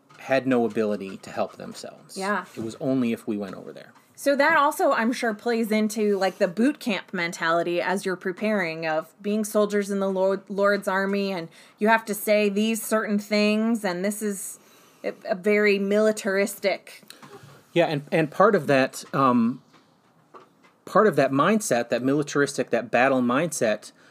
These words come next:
Speaker 1: uh, is that these trips that we would go on were very, they, they were roughing it to the, the nth degree. You know, you were, you were in a war, and so we, we literally would go to these places,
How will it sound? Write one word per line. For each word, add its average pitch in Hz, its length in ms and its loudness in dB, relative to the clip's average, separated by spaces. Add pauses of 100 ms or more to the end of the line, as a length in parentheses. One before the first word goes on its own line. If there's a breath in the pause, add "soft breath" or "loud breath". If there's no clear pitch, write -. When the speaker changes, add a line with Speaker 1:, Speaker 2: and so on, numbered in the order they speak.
(260 soft breath)
Speaker 1:
uh, 120 180 0
is 131 140 0
that 127 280 2 (200)
these 131 300 -2
trips - 320 0
that 135 180 2
we 131 100 0
would 120 220 -2
go 190 220 4
on 110 360 -2
were 120 180 -2
very, 120 600 0
they, 127 160 -2
they 131 220 0
were 147 180 0
roughing 113 440 0
it 95 180 -10 (100)
to - 160 -6
the, 107 300 -2 (400)
the 120 160 -2
nth 123 300 -4
degree. 110 560 -6 (420 soft breath)
You 117 80 -4
know, 107 100 0
you 127 180 -2
were, 147 320 2
you 165 160 -2
were 139 120 2
in 156 180 0
a 139 60 2
war, 117 580 2 (420 soft breath)
and 120 120 -10
so 139 100 -2
we, 139 220 0 (120)
we 135 200 -2
literally 139 640 4
would 120 220 -2
go 143 240 4
to 147 140 -6
these 123 220 -2
places, 113 760 -4